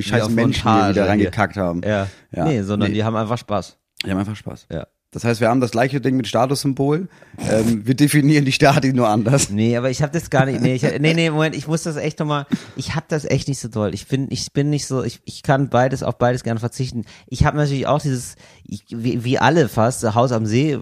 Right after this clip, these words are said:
Speaker 1: Fantasien und so. Aber irgendwie
Speaker 2: Ja,
Speaker 1: alles
Speaker 2: hatte
Speaker 1: nicht so doll bei mir.
Speaker 2: Naja, ich, ich meine, ich hatte ja mal ein Haus am See, da bin ich weit, da bin ich jetzt, da bin ich, bin weiter gezogen, sag ich mal.
Speaker 1: Du hattest mal ein Haus?
Speaker 2: Ja, ist nicht alles, ne?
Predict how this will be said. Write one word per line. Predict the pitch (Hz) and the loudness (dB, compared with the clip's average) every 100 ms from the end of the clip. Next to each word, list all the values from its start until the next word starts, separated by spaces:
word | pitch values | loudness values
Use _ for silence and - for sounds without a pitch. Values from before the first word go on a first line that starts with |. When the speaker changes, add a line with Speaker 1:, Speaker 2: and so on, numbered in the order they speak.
| - | -8
Speaker 1:
Fantasien | - 95 98 92 92 80 | -6 -4 -2 -2 -4 -4
und | 85 | -6
so. | 80 78 76 80 - _ _ _ | -6 -6 -6 -8 -16 _ _ _
Aber | 113 117 117 | -2 -2 0
irgendwie | 139 143 151 | 2 2 2
Speaker 2:
Ja, | |
Speaker 1:
alles | 139 165 | 2 0
Speaker 2:
hatte | 131 | 0
Speaker 1:
nicht | 120 - | -2 -4
so | 135 | -4
doll | 123 143 139 | 0 0 0
bei | 90 | -2
mir. | 90 | 4
Speaker 2:
Naja, | 127 123 | 6 6
ich, | 110 101 | 4 -2
ich | - 107 | -2 0
meine, | 98 | -2
ich | 98 | -2
hatte | 110 | 0
ja | 98 | 2
mal | 82 | 0
ein | 78 | -2
Haus | 87 | -2
am | 71 78 | -2 -2
See, | 80 | 0
da | 82 | 0
bin | 85 | 0
ich | 85 | 0
weit, | 87 80 - | -2 -4 -6
da | 87 | -6
bin | 90 | -4
ich | 92 | -4
jetzt, | - - - - | -6 -10 -14 -14
da | 85 | -10
bin | 95 | -4
ich, | |
bin | 113 | 2
weiter | 113 113 | 4 4
gezogen, | 92 82 - 76 67 | 2 -2 -4 -6 -6
sag | 62 | -8
ich | 62 | -10
mal. | 60 62 | -12 -8
Speaker 1:
Du | 151 | -6
hattest | 175 165 | -6 -8
mal | 151 | -8
ein | 139 | -4
Haus? | 135 | 0
Speaker 2:
Ja, | 127 139 131 | 2 2 -2
ist | - | -6
nicht | 98 - | -10 -8
alles, | 104 110 - | -8 -10 -12
ne? | 104 | -14